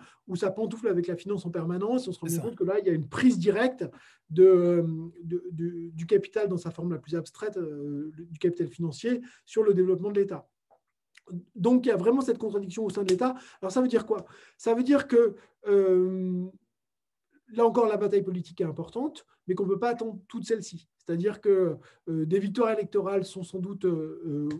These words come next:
Speaker 1: ou, euh, pourquoi pas, euh, des, des, des victoires, euh, insurrectionnelles, même si ça semble un peu hors d'atteinte aujourd'hui, euh, peuvent, euh, avoir un rôle effectif, mais ça ne résoudra pas le problème de l'État, puisque l'État restera hétérogène, euh, immédiatement à, après des,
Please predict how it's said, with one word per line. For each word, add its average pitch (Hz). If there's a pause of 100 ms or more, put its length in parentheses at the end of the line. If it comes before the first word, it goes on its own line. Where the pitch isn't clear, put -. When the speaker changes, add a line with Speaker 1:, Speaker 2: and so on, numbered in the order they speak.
(120)
Speaker 1:
ou, 196
euh, 143 (720)
pourquoi 160
pas, 196
euh, 139
des, 135
des, 127
des 127
victoires, 147
euh, 123 (360)
insurrectionnelles, 185
même 180
si -
ça 170
semble 170
un 156
peu 160
hors 156
d'atteinte 160
aujourd'hui, 185 (420)
euh, 190 (200)
peuvent, 247 (240)
euh, 170
avoir 185
un 190
rôle 185
effectif, 196
mais 247
ça 247
ne 240
résoudra 196
pas 220
le 202
problème 175
de 170
l'État, 170
puisque -
l'État 170
restera 202
hétérogène, 196
euh, 156
immédiatement 180
à, 165
après 165
des, 175